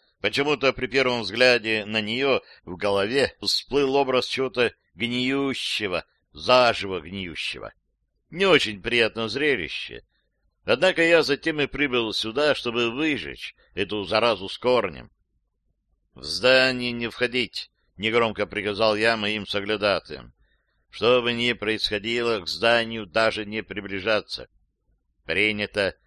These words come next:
ответил один из троих сегодняшних наблюдателей, остальные же только кивнули в ответ. Идти через парадный вход было бы слишком самонадеянно,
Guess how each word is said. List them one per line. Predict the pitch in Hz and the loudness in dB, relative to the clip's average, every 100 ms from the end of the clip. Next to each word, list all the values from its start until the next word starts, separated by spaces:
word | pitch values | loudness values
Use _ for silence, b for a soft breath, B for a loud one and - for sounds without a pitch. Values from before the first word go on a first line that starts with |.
| _ - | _ -6
ответил | 95 117 104 104 | -2 0 0 2
один | 107 104 113 101 | 0 0 -4 -4
из | - | -4
троих | 104 110 101 | -2 -2 -2
сегодняшних | 107 110 98 98 - 98 - _ _ | -2 -2 -2 -4 -6 -10 -14 _ _
наблюдателей, | 104 98 196 190 123 - 101 98 - b b | -4 -2 -2 2 2 2 -2 -4 -6 b b
остальные | b 95 120 151 156 | b -2 0 0 0
же | 117 | -2
только | - 143 - 123 | -2 -2 -2 -6
кивнули | 104 95 104 101 | -6 -6 -6 -4
в | 98 | -6
ответ. | - 67 - - - _ _ _ _ _ _ _ _ | -8 -14 -16 -18 -20 _ _ _ _ _ _ _ _
Идти | 123 135 - 170 165 | -2 -2 0 2 2
через | - 135 - | 2 0 2
парадный | 131 131 123 | 4 4 2
вход | 117 170 110 | -2 -2 0
было | 123 131 | 2 2
бы | 127 120 b b b | 2 0 b b b
слишком | - 120 131 - 127 117 | -4 -2 -2 0 -2 0
самонадеянно, | - 120 120 123 110 104 76 64 64 | -2 -2 -2 -4 -4 -4 -4 -8 -14